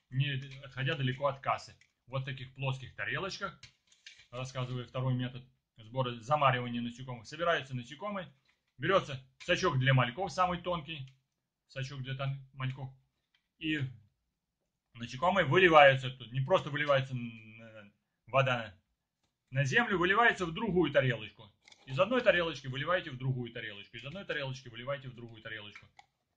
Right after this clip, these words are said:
А сачок уже с насекомыми приносится в лабораторию или домой. Насекомые, они достаточно мягкие и подвижные. Здесь они к-,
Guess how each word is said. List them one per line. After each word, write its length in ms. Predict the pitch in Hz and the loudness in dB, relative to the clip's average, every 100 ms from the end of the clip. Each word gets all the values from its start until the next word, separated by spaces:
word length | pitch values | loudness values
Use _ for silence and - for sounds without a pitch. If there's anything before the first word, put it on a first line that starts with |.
| _ _ _ - | _ _ _ -6
А 100 | 135 | -4
сачок 340 | 175 220 233 | 0 0 0
уже 160 | 175 151 | -2 -6
с 60 | |
насекомыми 540 | 151 135 151 202 185 135 | -8 -10 -2 -2 -2 -2
приносится 580 | 170 160 139 127 117 | -2 0 -2 -6 -12
в 40 | 117 | -12
лабораторию 760 | 113 113 113 190 208 214 147 - _ _ _ _ _ _ | -8 -6 -6 -6 -4 -4 -6 -16 _ _ _ _ _ _
или 160 | 120 110 | -14 -10
домой. 500 | 101 101 143 220 190 - _ _ _ _ _ _ _ _ _ _ _ _ _ _ _ _ _ _ _ _ _ _ _ _ _ _ _ _ _ | -10 -8 -4 -4 -6 -12 _ _ _ _ _ _ _ _ _ _ _ _ _ _ _ _ _ _ _ _ _ _ _ _ _ _ _ _ _
Насекомые, 500 | - 139 190 226 196 | -4 -2 4 6 8
они 140 | 170 165 | 6 6
достаточно 520 | 147 135 147 131 131 | 0 0 -2 -2 -2
мягкие 400 | 127 143 131 123 | 2 2 0 -6
и 20 | |
подвижные. 460 | 123 117 139 127 123 | -8 -6 -6 -4 -6
Здесь 200 | 156 135 | -6 -4
они 180 | 127 120 | -4 -4
к-, 180 | 139 | -14